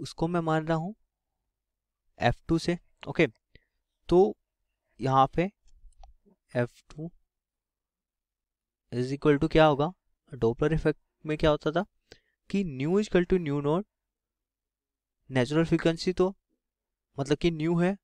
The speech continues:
मतलब कि चलो यहाँ पे मैं एफ़ टू से मान रहा हूँ लार्जेस्ट फ्रीक्वेंसी को, मतलब कि फ्रीक्वेंसी को यहाँ मैं डिनोट कर रहा हूँ एफ से, ओके। तो वो जाएगा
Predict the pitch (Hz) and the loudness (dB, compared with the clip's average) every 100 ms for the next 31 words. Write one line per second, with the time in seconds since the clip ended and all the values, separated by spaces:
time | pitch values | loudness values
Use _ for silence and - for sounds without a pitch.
0 | - 131 117 151 - 101 123 107 110 117 | -8 -4 -2 -4 -4 -4 -4 -2 -2 -2
1 | - 165 - _ _ _ 127 - - 113 | -2 -2 -2 _ _ _ -6 -6 -4 0
2 | 127 _ _ _ _ _ _ _ _ _ | 0 _ _ _ _ _ _ _ _ _
3 | 160 170 185 175 156 160 170 160 123 143 | -4 0 0 0 -2 -2 -2 0 0 -2
4 | - 147 - 143 - 151 185 151 120 139 | -2 -4 -2 -4 -4 -8 -6 -8 -6 -4
5 | 147 135 135 131 151 156 151 143 131 143 | -2 -2 -2 -6 -4 -2 -2 -2 -2 -2
6 | 147 - 131 165 247 - - - 113 107 | -2 0 0 -2 -8 -8 -10 0 2 2
7 | - _ _ - 120 127 _ - 120 123 | -8 _ _ -14 -6 -6 _ -8 -6 -2
8 | 127 113 117 | 0 2 0